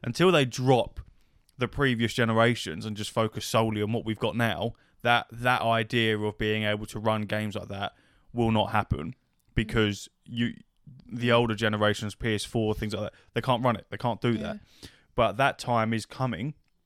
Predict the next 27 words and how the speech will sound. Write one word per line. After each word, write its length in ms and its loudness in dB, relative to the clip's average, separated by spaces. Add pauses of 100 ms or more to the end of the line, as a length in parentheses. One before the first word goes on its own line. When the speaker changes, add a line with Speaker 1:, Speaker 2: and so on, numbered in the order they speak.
(520)
Speaker 1:
Um, 420 0 (300)
but 140 0
I 60 -2
think 280 -2
in 100 -2
terms 400 0
of 320 2 (460)
the 80 -2
console 580 0
wars, 500 -4 (800)
I 60 -6
think 220 -4
the 100 -4
shift 420 -2
has 140 -4
changed 600 -2
from, 640 -2 (800)
from 240 -2
it 180 -6
being 340 2 (140)
a 60 -10
purely, 400 -2
like, 180 -4 (520)
graphics 680 -4
type 300 -2
thing 380 -2
to 380 -4